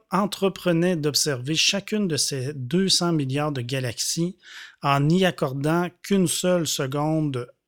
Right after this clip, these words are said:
à chacune, il lui faudrait plus de six mille trois cents ans pour en faire le tour.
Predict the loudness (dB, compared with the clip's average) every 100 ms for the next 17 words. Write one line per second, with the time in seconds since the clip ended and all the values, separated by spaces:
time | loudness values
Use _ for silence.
0 | -8 0 0 0 -2 0 0 0 -4 -8
1 | -20 -20 _ -4 -2 -4 -4 -4 -2 0
2 | 0 -2 -6 -4 -4 -4 -4 -4 -2 0
3 | 2 4 2 -2 -2 0 0 -2 -2 -2
4 | -2 -4 _ -4 -2 -2 0 0 2 0
5 | 4 6 4 -2 -14